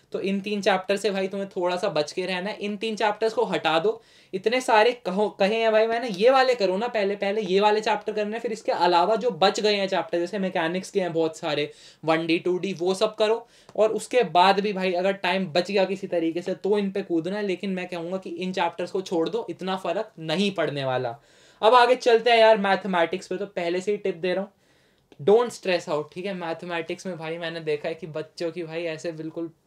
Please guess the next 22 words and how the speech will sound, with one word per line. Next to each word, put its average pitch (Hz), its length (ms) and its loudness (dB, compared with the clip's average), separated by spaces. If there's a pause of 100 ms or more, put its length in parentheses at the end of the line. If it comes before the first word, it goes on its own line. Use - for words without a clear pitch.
पता 156 200 -10
नहीं 165 200 -12
क्या 151 120 0
होने 156 300 0
लग 156 180 0
जाता 147 300 -2
है 160 60 -4
कि 165 100 -12
मुश्किल 156 420 -8
आएगा, 156 260 -2
मेरे 156 180 -10
तो 160 100 -8
तीस 156 280 -12
नंबर 156 280 -10
नहीं 160 140 -10
बन 156 120 -8
रहे, 160 180 -4
बीस 156 300 -8
नंबर 151 240 -8
नहीं 160 160 -8
बन 151 120 -4
रहे। 175 140 -6